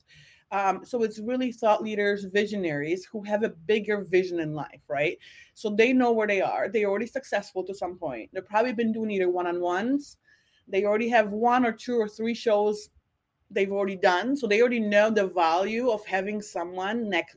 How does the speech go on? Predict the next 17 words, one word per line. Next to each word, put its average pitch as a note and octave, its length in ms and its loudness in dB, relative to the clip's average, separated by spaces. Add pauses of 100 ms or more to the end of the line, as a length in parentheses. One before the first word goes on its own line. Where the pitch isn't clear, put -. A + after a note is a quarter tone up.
(140)
by E3 300 2
them B3 440 2 (440)
that's G3+ 180 4
their A#3 120 -2
strategic G3+ 520 -8
partner A#3+ 580 -2 (400)
and G3 160 -6
tells G#3 280 2
them G3 140 0
the F3 100 0
shortcuts - 800 -2 (420)
to A3+ 60 -8
get F3 260 0
where F3 120 0
they D#3+ 100 0
want, C#3+ 440 -12
right? D3+ 360 -6